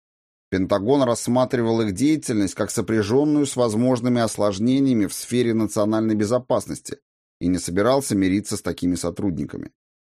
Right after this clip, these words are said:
По словам агентов Управления специальных расследований, уже к концу дня эти двое клановцев будут переведены на Северный полюс, самый северный военный объект С Ш А.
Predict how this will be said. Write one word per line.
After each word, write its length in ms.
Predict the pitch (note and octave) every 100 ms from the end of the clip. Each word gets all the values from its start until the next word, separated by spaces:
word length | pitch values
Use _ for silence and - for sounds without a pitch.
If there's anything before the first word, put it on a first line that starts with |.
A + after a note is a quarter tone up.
| -
По 100 | G#2+
словам 420 | - C3 C#3+ C3+
агентов 520 | B2+ A#2 C#3+ C3 B2
Управления 600 | A#2+ B2 B2 C3+ C3 A#2
специальных 640 | G2+ B2 - C3 A#2 G#2 A2+
расследований, 880 | B2 - D3+ E3 B2+ G2+ F2 D#2+ -
уже 320 | A#2 B2 C#3
к 60 |
концу 420 | - D3 C#3 E3+ E3
дня 400 | C3 C#3+ C#3+ -
эти 260 | B2+ - A2+
двое 340 | G2+ A#2+ G#2+
клановцев 760 | - B2 C3+ C#3+ C#3 - B2 G2
будут 420 | B2+ C#3+ B2+ -
переведены 640 | D3 C3+ B2+ A#2 B2+ C#3+
на 180 | C#3+ A#2+
Северный 580 | - C#3 C#3+ C#3 C3 B2+
полюс, 640 | - C#3+ B2 F2 - - -
самый 380 | - C3+ C#3
северный 500 | B2+ A#2+ B2 A#2+ B2
военный 520 | A2 G#2 G2+ G2+ G2+ G2
объект 380 | F2 F2+ F2
С 140 | - F#2+
Ш 180 | - F2
А. 200 | B1+